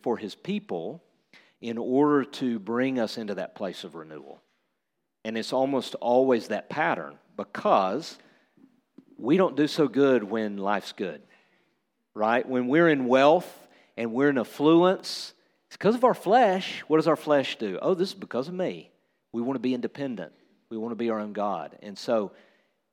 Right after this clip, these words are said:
hardship puts us in that place of like,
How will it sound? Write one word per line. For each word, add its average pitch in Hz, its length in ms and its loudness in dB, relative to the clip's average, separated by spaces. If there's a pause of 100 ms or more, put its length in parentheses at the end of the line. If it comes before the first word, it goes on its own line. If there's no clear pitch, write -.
(140)
hardship 127 1120 0
puts - 280 -8
us 117 200 -6
in 107 80 -10
that 101 220 -10
place 107 420 -4
of 80 100 -10
like, 82 300 -10